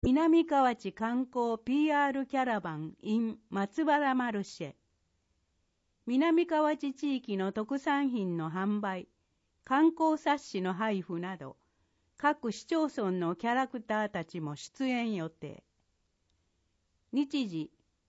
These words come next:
十一月十一日土曜、十二日日曜、十時から十六時、十二日は十五時まで。場所、松原中央公園。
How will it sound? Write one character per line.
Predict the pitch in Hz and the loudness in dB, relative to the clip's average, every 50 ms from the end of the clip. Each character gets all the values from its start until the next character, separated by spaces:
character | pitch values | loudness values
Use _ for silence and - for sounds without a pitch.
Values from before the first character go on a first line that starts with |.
| _ _ - | _ _ -10
十 | 196 214 269 302 330 | -4 0 2 2 2
一 | 330 311 320 - 294 | 2 2 0 -2 0
月 | 277 269 277 277 - - 254 254 240 | 0 0 0 0 -2 -2 -2 -2 -2
十 | 208 220 262 269 277 277 | -2 0 0 2 2 0
一 | 269 269 - 254 247 | 0 -2 -2 -2 0
日 | 247 240 233 - - 226 220 214 170 151 | 0 -2 -2 -4 -6 -6 -6 -6 -4 -2
土 | 190 214 220 | 0 0 0
曜、 | 240 269 285 214 151 - - _ _ _ _ _ _ _ _ _ _ _ _ - | 2 0 0 0 -2 -4 -6 _ _ _ _ _ _ _ _ _ _ _ _ -2
十 | 196 247 294 311 311 311 | 2 4 4 6 8 8
二 | 302 285 | 8 8
日 | 277 285 285 269 - - 240 240 233 - - _ | 6 6 4 2 -2 -6 -8 -8 -8 -8 -10 _
日 | - 214 240 247 247 - - 294 294 | -2 0 0 0 0 -2 0 0 2
曜、 | 294 269 220 156 - - _ _ _ _ _ _ _ _ _ _ _ _ _ _ _ 226 | 2 2 0 -2 -4 -8 _ _ _ _ _ _ _ _ _ _ _ _ _ _ _ -2
十 | 220 285 349 349 330 | 2 2 4 4 4
時 | 277 226 214 202 | 2 0 -4 -4
か | - 185 180 | -4 -4 -2
ら | 170 170 170 170 | -2 -2 -4 -4
十 | 165 247 277 302 320 | -2 0 0 2 2
六 | 311 294 285 294 294 262 254 | 2 0 0 -2 -4 -6 -6
時、 | 214 170 139 - - _ _ _ _ _ _ _ _ _ _ _ _ _ _ _ _ _ _ | -6 -8 -12 -12 -14 _ _ _ _ _ _ _ _ _ _ _ _ _ _ _ _ _ _
十 | 208 196 254 294 311 339 | -4 -2 0 2 4 6
二 | 320 320 320 302 | 6 6 6 6
日 | 302 294 285 - 247 240 233 | 6 4 0 -2 -6 -4 -2
は | 233 220 202 - - _ _ _ - | -2 -2 -4 -6 -8 _ _ _ -8
十 | 202 233 302 320 294 254 | -2 0 2 2 2 2
五 | 214 240 240 240 | 0 -2 -2 -2
時 | 220 196 170 | -2 -4 -4
ま | 170 170 175 | -4 -4 -6
で。 | 160 151 131 - _ _ _ _ _ _ _ _ _ _ _ _ _ _ _ _ _ _ _ _ _ _ _ _ _ _ | -8 -12 -16 -18 _ _ _ _ _ _ _ _ _ _ _ _ _ _ _ _ _ _ _ _ _ _ _ _ _ _
場 | - 208 220 226 | -2 -2 -2 -2
所、 | - - 285 254 247 233 - _ _ _ _ _ _ _ _ _ _ _ _ _ _ | -2 -2 -2 -2 -2 -4 -8 _ _ _ _ _ _ _ _ _ _ _ _ _ _
松 | 220 233 277 277 - - 320 | -2 -2 -2 -2 -2 -2 0
原 | 269 262 226 214 196 196 | 2 2 2 2 0 -2
中 | - - 285 285 302 311 | -2 -2 -2 0 2 2
央 | 311 285 285 285 277 | 2 2 2 2 0
公 | 277 - 269 240 214 190 | -2 -2 -2 0 0 -2
園。 | 160 143 131 - | -4 -6 -10 -14